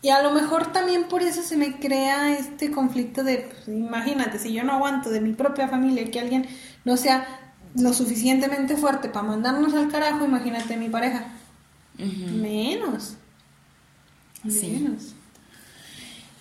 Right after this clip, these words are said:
Speaker 2: Es que está, es muy complicado esto del, del amor y las parejas, ¿no?
Speaker 1: <laughs> Pues sí, pero por ejemplo, ahorita así me lo planteas, que a lo mejor estaba yo pensando en un futuro, en un trasfondo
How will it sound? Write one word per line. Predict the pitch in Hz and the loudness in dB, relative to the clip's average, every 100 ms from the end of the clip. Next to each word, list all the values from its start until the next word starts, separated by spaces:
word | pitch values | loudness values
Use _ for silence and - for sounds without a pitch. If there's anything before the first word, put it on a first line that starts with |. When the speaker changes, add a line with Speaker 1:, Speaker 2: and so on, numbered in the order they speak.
| - | -8
Speaker 2:
Es | 208 - | -4 -4
que | 233 | -4
está, | 226 240 226 233 226 | -4 -4 -4 -4 -2
es | 220 233 | -2 0
muy | 233 233 | -2 -2
complicado | 233 226 190 175 - 170 175 | -6 -8 -10 -10 -10 -10 -10
esto | 175 170 - 175 | -8 -10 -10 -10
del, | 170 160 156 156 - - - - 202 180 | -10 -10 -12 -16 -20 -20 -20 -20 -16 -12
del | 165 165 | -10 -10
amor | 160 165 160 | -10 -8 -6
y | 196 196 | -4 -2
las | 175 165 - | -2 -4 -6
parejas, | 170 151 147 - - - - - - - - - 415 440 - | -8 -8 -8 -12 -10 -6 -6 -8 -6 -4 -2 -2 0 2 2
¿no? | 254 175 202 - | 0 -2 -6 -8
Speaker 1:
<laughs> | - - - - - - | -12 -20 -20 -20 -18 -4
Pues | 339 349 | -2 0
sí, | 370 269 | 0 2
pero | 285 277 | 0 0
por | 311 | 0
ejemplo, | 320 330 320 359 359 - - - _ _ _ - - - - - - _ _ - - - | 0 0 0 0 0 -4 -14 -20 _ _ _ -20 -20 -20 -20 -20 -20 _ _ -14 -10 2
ahorita | 269 269 247 247 254 | 2 4 0 2 2
así | 254 | 4
me | 262 269 | 4 4
lo | 262 | 2
planteas, | 269 262 285 254 - | 0 0 0 0 0
que | 214 | -4
a | |
lo | 208 | -2
mejor | 214 247 | -2 2
estaba | 254 - 262 | 2 4 4
yo | 262 262 | 4 0
pensando | 269 285 262 262 | -2 0 2 2
en | 269 | 2
un | 269 | -2
futuro, | - 262 262 254 254 262 254 247 | -4 -6 -2 0 2 2 0 0
en | 247 | 2
un | 262 262 | 2 0
trasfondo | 339 339 - 339 | -2 -8 -6 -4